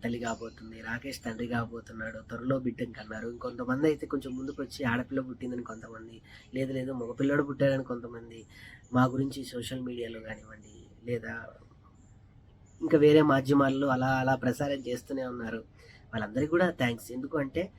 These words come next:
మా మీద ప్రేమతో మేము, ఆ, ఎక్కడ కనిపించినా మమ్మల్ని మీడియా ఎప్పుడు ఎంకరేజ్‌మెంట్ చేస్తూనే ఉంది కాబట్టి మీడియా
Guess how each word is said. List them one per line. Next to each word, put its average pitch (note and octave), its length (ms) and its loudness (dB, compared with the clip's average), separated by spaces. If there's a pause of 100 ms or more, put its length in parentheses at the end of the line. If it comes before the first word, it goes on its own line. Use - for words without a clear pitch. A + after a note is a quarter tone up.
(640)
మా C3 280 6
మీద C#3+ 200 2
ప్రేమతో C3+ 640 0 (1000)
మేము, D#3 500 8 (1000)
ఆ, B2 160 2
ఎక్కడ A#2 280 2
కనిపించినా C#3 540 0
మమ్మల్ని B2 580 -6 (140)
మీడియా C#3 280 0
ఎప్పుడు C3+ 240 0
ఎంకరేజ్‌మెంట్ B2+ 560 -4
చేస్తూనే D3 340 -6
ఉంది B2 180 -8
కాబట్టి A#2 600 -14 (720)
మీడియా C3 440 0